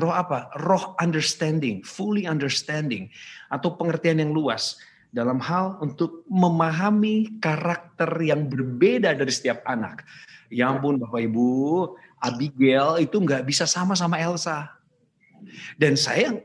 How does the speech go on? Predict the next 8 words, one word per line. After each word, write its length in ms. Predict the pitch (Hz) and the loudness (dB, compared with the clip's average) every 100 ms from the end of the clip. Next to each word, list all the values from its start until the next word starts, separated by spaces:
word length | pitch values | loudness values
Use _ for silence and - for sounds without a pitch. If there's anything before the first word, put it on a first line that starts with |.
| - - | -10 -2
dan 240 | 156 139 | 2 2
istri 240 | 139 151 | 2 -2
saya, 320 | - - 214 214 | -2 0 2 4
dan 80 | |
istri 160 | 160 147 | 2 0
saya 240 | - 214 240 | 0 0 2
nggak 440 | 180 160 - 139 | 2 2 2 -2
boleh 400 | 117 123 120 466 | 4 6 6 4